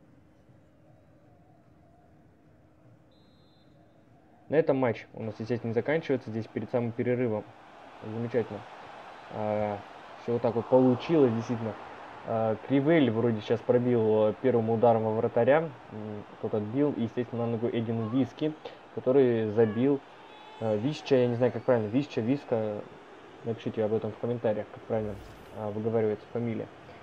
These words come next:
этого футболиста. А, вот. И замечательно, здесь уже по пустым воротам и в двухматчевом противостоянии как раз забивает именно Эдин Виска. Два мяча в ворота Копенгагена.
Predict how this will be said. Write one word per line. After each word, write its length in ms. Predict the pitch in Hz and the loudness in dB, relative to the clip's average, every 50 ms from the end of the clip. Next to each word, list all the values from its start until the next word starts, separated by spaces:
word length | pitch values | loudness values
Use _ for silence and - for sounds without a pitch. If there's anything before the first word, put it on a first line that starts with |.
| - - - - - | -20 -20 -18 -16 -10
этого 200 | 107 - 113 107 | -4 -4 -4 -2
футболиста. 600 | - 123 117 113 135 135 127 117 - - 104 - - - - - - - - - - - - - | -2 -2 0 2 4 4 4 2 0 -4 -8 -8 -10 -14 -20 -20 -20 -20 -20 -20 -20 -16 -8 -4
А, 420 | 113 113 113 113 110 110 110 110 | 0 0 2 2 2 2 0 0
вот. 240 | - 110 120 120 117 - - - - | -2 0 2 2 2 0 -4 -10 -6
И 80 | 123 151 | -4 -2
замечательно, 440 | 147 147 151 147 151 160 135 127 123 | 0 0 2 4 4 4 4 2 0
здесь 80 | 117 | 0
уже 140 | 131 117 120 | -2 -2 -2
по 80 | - 120 | -2 -4
пустым 260 | 127 127 - - 127 | -4 -4 -4 0 4
воротам 400 | 123 131 139 160 156 139 123 120 | 6 8 8 8 6 6 2 2
и 100 | - 120 | 0 -2
в 80 | 113 | -2
двухматчевом 460 | 117 120 120 - 135 127 123 - 120 107 | -2 -2 0 2 2 2 2 2 -2 -2
противостоянии 540 | - 113 107 117 110 - - 131 135 131 | -2 -2 -2 -2 -2 0 0 0 2 0
как 140 | 117 - - | -2 -2 -2
раз 160 | 123 120 113 | 0 0 0
забивает 420 | 107 110 104 113 107 117 117 113 113 - | 0 -2 -4 -2 0 0 0 0 -2 -4
именно 240 | 117 113 113 113 110 107 - - - | -6 -6 -4 -6 -6 -8 -10 -12 -8
Эдин 280 | 113 113 110 113 113 113 | -6 -6 -4 -2 -2 0
Виска. 400 | 120 127 123 - - 156 151 151 - - - - - - - - - - - - - - - - - - - - - - - - - | 0 0 0 0 0 0 0 -2 -8 -18 -20 -20 -20 -20 -20 -20 -20 -20 -20 -20 -20 -20 -20 -20 -20 -20 -20 -20 -20 -20 -20 -20 -14
Два 260 | 117 110 107 107 110 117 | -12 -8 -4 -2 -2 -2
мяча 300 | 131 127 117 - 120 117 | -2 -2 -2 0 0 2
в 20 | |
ворота 260 | 117 113 113 113 - | 2 0 0 -2 -4
Копенгагена. 720 | - - 113 - 120 117 110 110 110 107 117 123 131 139 | -4 -4 -4 -4 -4 -2 -2 -2 -2 -2 -2 -6 -6 -8